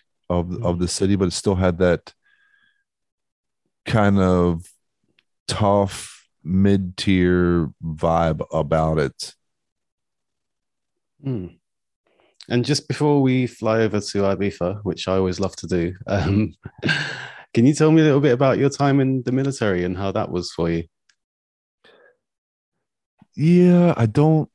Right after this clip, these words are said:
Speaker 1: I don't really like to talk too much about that.
Speaker 2: Mm.
Speaker 1: Um,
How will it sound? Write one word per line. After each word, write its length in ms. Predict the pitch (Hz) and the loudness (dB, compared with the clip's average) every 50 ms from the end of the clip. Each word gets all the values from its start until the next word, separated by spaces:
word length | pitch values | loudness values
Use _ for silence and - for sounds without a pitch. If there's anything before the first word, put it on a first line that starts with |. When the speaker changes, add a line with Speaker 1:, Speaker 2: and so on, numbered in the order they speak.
| _ _ _ | _ _ _
Speaker 1:
I 60 | 110 | -2
don't 360 | 107 98 120 120 120 135 143 120 | 0 2 4 4 4 4 4 4
really 300 | 120 127 123 123 120 113 | 4 4 6 6 6 6
like 180 | 107 107 - | 6 4 2
to 80 | - - | 0 -6
talk 280 | - 92 90 87 - | 0 2 2 2 2
too 140 | - - 101 | 0 2 4
much 240 | 92 98 101 - - | 4 4 2 2 0
about 300 | 92 76 85 82 90 - | 0 2 2 2 2 2
that. 280 | - 101 104 113 117 110 | 2 2 4 4 2 0
Speaker 2:
Mm. 200 | - 98 92 90 | 0 -4 -2 0
Speaker 1:
Um, 580 | 85 82 80 80 78 78 78 76 78 80 78 | 0 0 2 0 0 0 -2 -2 -2 -4 -4